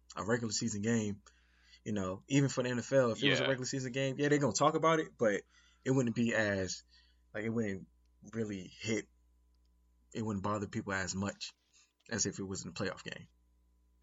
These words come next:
Speaker 2: Yeah, no, yeah, I ag-, I agree with you a hundred percent on that. Um, as long as they fix it,
Speaker 1: Yeah,
Speaker 2: they,
Speaker 1: yeah, yeah.
Speaker 2: they have, you know, a hundred and fifty-five games left to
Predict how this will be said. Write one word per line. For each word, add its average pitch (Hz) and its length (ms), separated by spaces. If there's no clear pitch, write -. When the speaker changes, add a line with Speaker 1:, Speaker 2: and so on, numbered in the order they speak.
Speaker 2:
Yeah, 87 360
no, 95 240
yeah, 95 280
I 104 100
ag-, 107 180
I 101 140
agree 98 220
with 90 140
you 85 100
a 92 40
hundred 98 200
percent 90 300
on 82 120
that. 82 300
Um, 87 280
as 127 140
long 143 140
as 127 60
they 123 160
fix - 360
it, - 140
Speaker 1:
Yeah, 139 120
Speaker 2:
they, 104 120
Speaker 1:
yeah, 92 60
yeah. 95 120
Speaker 2:
they 110 140
have, 113 440
you 113 140
know, 101 280
a - 40
hundred 139 360
and 110 220
fifty-five 123 580
games 117 280
left 101 180
to 92 140